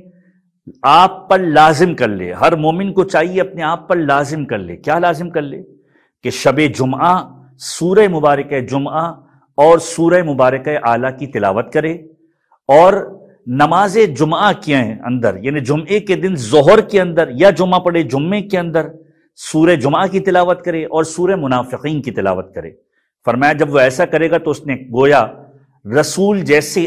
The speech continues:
عمل کو انجام دیا، اور خدا کی بارگاہ میں اس کا ثواب اور اجر بہشت کے علاوہ کچھ بھی نہیں ہے۔ یعنی بہشت پروردگار عالم اس عمل کے بدلے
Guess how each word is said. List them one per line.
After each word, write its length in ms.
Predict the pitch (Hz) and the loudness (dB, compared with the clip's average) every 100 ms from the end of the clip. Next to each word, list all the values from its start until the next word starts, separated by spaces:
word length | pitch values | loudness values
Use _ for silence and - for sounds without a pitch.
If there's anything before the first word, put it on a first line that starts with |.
| - | 0
عمل 260 | 139 208 | 2 2
کو 140 | 202 165 | 2 0
انجام 360 | 143 131 127 | 0 0 0
دیا، 240 | 113 104 101 104 _ _ - | -2 -4 -6 -8 _ _ -4
اور 120 | 127 - | -2 -2
خدا 240 | 123 143 | 0 0
کی 120 | 147 135 | 0 0
بارگاہ 300 | 120 117 127 | 0 0 -4
میں 120 | 113 | -6
اس 80 | - | -8
کا 120 | 107 | -8
ثواب 400 | - 101 107 117 - _ _ _ - | -4 -2 0 -2 -6 _ _ _ -2
اور 120 | 214 113 | -2 0
اجر 320 | 120 131 143 - - _ 98 98 | 0 0 0 -4 -20 _ -16 -4
بہشت 360 | 135 165 190 - | 0 0 -2 -6
کے 80 | 104 | -6
علاوہ 240 | 92 92 | -4 -6
کچھ 220 | 92 92 | -10 -12
بھی 100 | 87 | -14
نہیں 280 | 82 78 80 | -16 -18 -20
ہے۔ 100 | 71 73 _ _ _ | -20 -20 _ _ _
یعنی 160 | 101 101 90 | -10 -10 -6
بہشت 360 | 113 156 - | -4 -4 -4
پروردگار 460 | 117 107 101 101 98 | -4 -2 -4 -4 -2
عالم 220 | 95 98 120 | -2 -4 -6
اس 160 | 104 101 | -10 -10
عمل 160 | 98 | -10
کے 120 | 95 | -10
بدلے 300 | 92 85 98 | -12 -10 -10